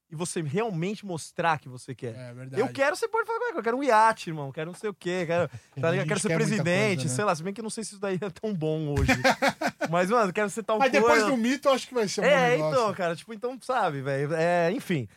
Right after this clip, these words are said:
Speaker 1: você tem uma distância, né, cara? Então, tentar, mano, arregaçar a manga mesmo, falar, "Eu vou, velho, vou fazer isso daqui, eu quero, vou me sentir bem fazendo, por que não fazer?"
Speaker 2: Boa.
Speaker 1: Essa, essa é a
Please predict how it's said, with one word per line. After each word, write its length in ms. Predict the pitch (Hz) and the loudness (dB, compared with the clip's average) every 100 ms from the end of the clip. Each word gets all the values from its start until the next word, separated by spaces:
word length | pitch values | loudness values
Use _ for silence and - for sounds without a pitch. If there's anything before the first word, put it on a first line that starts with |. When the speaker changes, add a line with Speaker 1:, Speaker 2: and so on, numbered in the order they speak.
| _ _ _ | _ _ _
Speaker 1:
você 720 | 151 165 214 220 226 220 190 | -12 -10 -4 -2 0 0 -4
tem 80 | 214 | -4
uma 140 | 214 226 | -2 -4
distância, 500 | - 240 220 - 147 | 0 2 2 0 -4
né, 140 | 156 | -4
cara? 160 | 135 131 | -6 -6
Então, 200 | 196 220 | -6 -6
tentar, 920 | - 220 185 202 208 214 196 143 117 _ _ _ _ | -6 -6 0 4 4 4 4 2 -2 _ _ _ _
mano, 260 | 220 330 269 | -8 -2 0
arregaçar 440 | 220 285 277 277 | 0 -2 -2 -2
a 40 | 294 | -2
manga 400 | 240 262 262 196 | 0 -2 -2 -4
mesmo, 340 | 196 226 175 127 | -4 -4 -6 -10
falar, 220 | 175 180 | -14 -16
"Eu 60 | 330 | -18
vou, 300 | 233 233 262 | -8 -2 -2
velho, 320 | 190 143 117 | -2 -6 -8
vou 100 | 120 170 | -12 -10
fazer 320 | 285 208 196 | -8 -6 -6
isso 140 | 220 | -8
daqui, 420 | 202 - 190 202 135 | -10 -12 -12 -12 -10
eu 100 | 175 | -8
quero, 280 | - 220 202 | -4 -2 -2
vou 80 | 185 | -4
me 40 | |
sentir 240 | 196 220 190 | -8 -10 -8
bem 220 | 185 208 | -6 -6
fazendo, 480 | - 151 185 185 117 | -8 -8 -8 -8 -10
por 140 | 185 | -12
que 120 | 233 | -8
não 100 | 233 | -6
fazer?" 420 | 226 190 165 208 190 _ _ - | -6 -6 -6 -6 -8 _ _ -6
Speaker 2:
Boa. 360 | 139 160 156 143 | -2 0 0 -2
Speaker 1:
Essa, 60 | |
essa 240 | 220 - 233 | -4 -4 -4
é 100 | 220 | -2
a 460 | 208 175 127 113 | 0 0 -2 -6